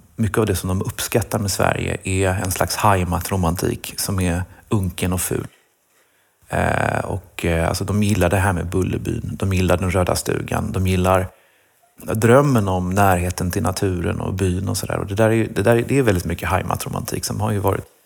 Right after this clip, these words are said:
som har varit lite befläckat. Eh, och jag tror att, alltså, jag tror också att den tyska,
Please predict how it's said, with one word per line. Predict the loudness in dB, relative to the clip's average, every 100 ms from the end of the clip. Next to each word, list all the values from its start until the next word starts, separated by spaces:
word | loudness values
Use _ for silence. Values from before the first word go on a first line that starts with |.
| _ _ _
som | -6 2
har | 4
varit | 4 2
lite | 2 2
befläckat. | 2 0 2 0 0 -2 -2 -2 -8 -12 _ _ _ _ _ -2
Eh, | 0 0
och | 2
jag | 2
tror | 2 0
att, | 0 -4
alltså, | -4 -2
jag | -2 2
tror | 2
också | 2 0
att |
den | -2
tyska, | -2 -2 0 0